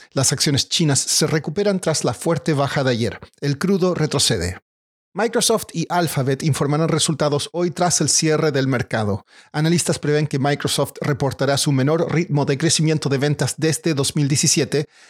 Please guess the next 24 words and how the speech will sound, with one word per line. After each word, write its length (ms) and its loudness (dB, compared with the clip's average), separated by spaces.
ya 180 0
que 120 0
la 100 2
debilidad 540 0
económica 560 0
y 100 2
la 100 4
fortaleza 460 0
del 160 0
dólar 340 0
habrían 440 2
afectado 440 0
las 220 -2
ventas 340 0
de 120 -2
computadoras 680 0
y 60 -4
la 140 2
demanda 340 0
de 100 0
computación 560 0
en 160 0
la 100 2
nube. 320 0